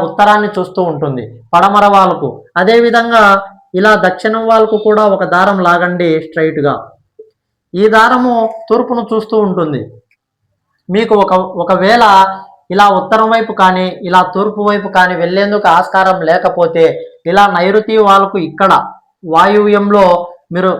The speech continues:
ఆగ్నేయంలో, తూర్పు ఆగ్నేయంలో ఒక గుంజను పాతి స్ట్రైట్‌గా ఈ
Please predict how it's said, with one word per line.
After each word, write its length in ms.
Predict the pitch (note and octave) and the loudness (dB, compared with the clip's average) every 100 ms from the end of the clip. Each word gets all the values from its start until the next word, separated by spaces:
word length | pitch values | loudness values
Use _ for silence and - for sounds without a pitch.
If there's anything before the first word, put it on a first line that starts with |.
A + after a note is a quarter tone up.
| - _ C#3 F3+ | -8 _ 0 0
ఆగ్నేయంలో, 560 | G3 G#3 G3+ F#3 D#3+ A#2 - _ _ _ _ _ | 0 0 0 0 -2 -4 -8 _ _ _ _ _
తూర్పు 260 | G3 A3 G#3+ G3+ | 0 2 2 0
ఆగ్నేయంలో 500 | F#3+ F#3+ F#3+ F#3+ G3 F#3 | 0 0 0 2 2 2
ఒక 80 | F#3 D#3 | 0 -2
గుంజను 300 | E3+ G3 G3 F#3 | -2 -2 0 0
పాతి 300 | F3 F3+ E3+ E3 E3 _ | 0 -2 -4 -6 -12 _
స్ట్రైట్‌గా 440 | - F#3 G#3 G#3+ A3+ | -4 0 0 0 0
ఈ 40 | G3 | 0